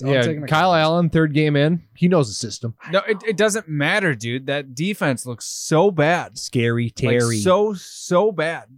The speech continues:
Speaker 3: Yeah, Terry McLaurin's honestly, are you gonna start him?
Speaker 2: Psh, I'm between him and the d-, clam chowder. Jameson Crowder.
Speaker 3: I got you. Yeah.
Speaker 1: Um, we got the Detroit Lions going to Atlanta.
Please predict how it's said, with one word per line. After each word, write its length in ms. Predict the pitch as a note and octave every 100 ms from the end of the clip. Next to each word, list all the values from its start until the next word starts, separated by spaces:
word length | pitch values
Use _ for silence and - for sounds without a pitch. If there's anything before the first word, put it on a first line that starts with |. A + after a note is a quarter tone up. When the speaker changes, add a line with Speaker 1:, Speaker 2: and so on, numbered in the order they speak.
| D#3 _ _ E3
Speaker 3:
Yeah, 220 | D3+ A#2
Terry 240 | - F#3+
McLaurin's 420 | G3+ - F3+ F3+
honestly, 340 | C#3 D3 D3 - _
are 80 | B2+
you 60 | D#3
gonna 100 | F3
start 240 | - C3
him? 100 | F#3+ - _ B2
Speaker 2:
Psh, 480 | - - - - D3
I'm 100 | A#2+
between 340 | A#2 B2 C3
him 220 | B2 C3
and 280 | C3 A#2 A#2 - _ _ _ -
the 140 | B2
d-, 120 | G2+ -
clam 280 | A#2+ C#3 B2+
chowder. 420 | - C#3 D#3 B2+ _ _ _ _ _ _ _ _ _ _
Jameson 360 | A#2 A2+ A#2 B2+
Crowder. 280 | C#3+ D#3+ C#3
Speaker 3:
I 20 |
got 280 | A2 G2+ -
you. 160 | C3+ C3+ F#3+
Yeah. 240 | - D#2+ B2+ _ _ _ _ _ _ D3
Speaker 1:
Um, 760 | D3+ D3 D3 C3+ B2+ B2+ C3+
we 100 | D3+ D3+
got 440 | D#3 D3+ D3+ C#3+ - - _ C3 C3
the 100 | C#3+
Detroit 460 | C#3+ C#3 F3+ F#3
Lions 500 | E3 D#3 D#3 F3 G3
going 260 | D#3+ D3 C#3+
to 160 | C#3 C3
Atlanta. 840 | C3+ A#2 A#2+ D3 E3 - A#2+ D3